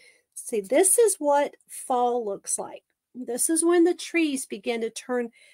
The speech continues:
um, the, the leaves on the trees begin to turn colors, and you will see beautiful colors, yellow and red and orange. Sometimes you'll see,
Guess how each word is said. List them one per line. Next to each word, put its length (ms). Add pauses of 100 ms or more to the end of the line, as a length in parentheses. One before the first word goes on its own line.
(360)
um, 300
the, 220
the 140
leaves 340
on 80
the 80
trees 360
begin 420
to 160
turn 320
colors, 560
and 160
you 160
will 240
see 380
beautiful 560
colors, 460
yellow 360
and 160
red 280
and 120 (160)
orange. 440 (300)
Sometimes 640
you'll 120
see, 580